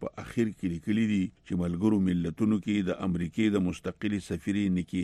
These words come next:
هیلی مشران د هندوستان د پنجاب صوبې نه د امریکې ساوت کیرولاینا ریاست ته په کډه راغلي وو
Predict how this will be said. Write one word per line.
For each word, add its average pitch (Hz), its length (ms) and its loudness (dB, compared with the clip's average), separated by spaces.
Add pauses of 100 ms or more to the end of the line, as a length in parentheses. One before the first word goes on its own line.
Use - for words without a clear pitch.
هیلی 101 280 2 (120)
مشران 90 500 0 (340)
د 95 120 2
هندوستان 98 720 4
د 95 120 -2
پنجاب 92 460 2
صوبې 101 460 2
نه 87 360 -4
د - 80 -4 (100)
امریکې 92 520 2
ساوت 113 380 0
کیرولاینا 95 680 2
ریاست 90 480 0
ته 104 160 -6
په 92 160 -8
کډه 87 560 -4
راغلي 95 400 4
وو 87 100 2